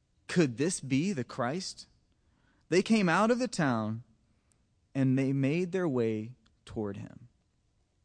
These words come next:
You know, leaving something behind, especially something that's satisfying to you, it's tough.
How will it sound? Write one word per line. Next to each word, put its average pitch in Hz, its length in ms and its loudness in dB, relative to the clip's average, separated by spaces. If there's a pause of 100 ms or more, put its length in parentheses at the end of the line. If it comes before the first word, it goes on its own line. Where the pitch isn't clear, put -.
(1900)
You 240 100 10
know, 262 120 12
leaving 311 400 8
something 277 420 4
behind, 208 540 6
especially 226 680 6
something 139 720 0
that's 156 200 0
satisfying 214 720 0
to 220 140 -2
you, 226 260 -2
it's - 320 -6
tough. - 640 -6